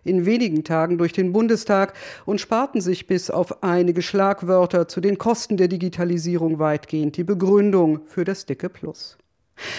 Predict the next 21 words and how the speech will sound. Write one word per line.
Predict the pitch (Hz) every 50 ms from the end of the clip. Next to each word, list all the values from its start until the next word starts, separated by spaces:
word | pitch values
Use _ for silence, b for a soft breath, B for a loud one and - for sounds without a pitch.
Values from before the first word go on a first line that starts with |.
| B B B
Es | 196 214
ist | 277 233 - -
gut, | - 285 277 220 - -
dass | - 196 180 -
das | - 180 -
Bundesverfassungsgericht | - 202 180 180 170 - 202 175 - 180 170 - 180 170 - - 170 170 170 - - - - -
das | 165 151 143 - -
nicht | 156 139 - -
hat | 190 190 - -
durchgehen | 127 - - - - - - 131
lassen. | 135 - - - - - _ _ _ _ _ _ _ _ B B B B B B B B
Trotzdem | - 233 220 226 - - 202 175 170
sollte | 156 175 170 165 180
man | 180 185 180
die | 180 196
heutige | 165 185 196 190 202 180 185
Entscheidung | 180 - 170 - 175 170 165 160 160
nicht | 175 202 - -
missverstehen. | 156 - - - - - - - - - - b b b b b
Die | - 185
Richter | 180 208 202 - - 190 180 165 156